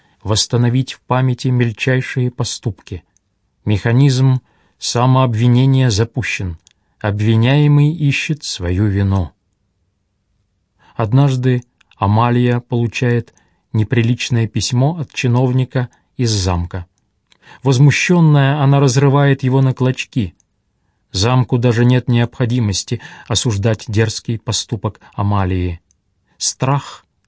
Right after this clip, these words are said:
такой же, какой инженер увидел в глазах своей секретарши, делает свою работу сам — без всякого приказа, без всякого указания из замка. Все начинают избегать семью Амалии,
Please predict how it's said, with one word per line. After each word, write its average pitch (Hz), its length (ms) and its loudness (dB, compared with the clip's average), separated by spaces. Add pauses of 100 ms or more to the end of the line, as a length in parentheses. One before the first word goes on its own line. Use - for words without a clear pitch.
(180)
такой 113 360 0
же, 104 160 -2
какой 117 460 -4
инженер 113 460 0
увидел 113 480 -2
в 101 120 -4
глазах 101 460 -2
своей 101 420 -4
секретарши, 110 840 -6 (1700)
делает 135 440 4
свою 135 340 4
работу 135 420 0
сам — 107 540 -4 (840)
без 123 240 2
всякого 139 480 0
приказа, 92 640 -4 (380)
без 120 200 0
всякого 151 460 -2
указания 123 760 0
из 104 180 -4
замка. 113 560 -4 (320)
Все - 280 0
начинают 131 540 2
избегать 127 680 0
семью 110 540 -2
Амалии, 107 640 -2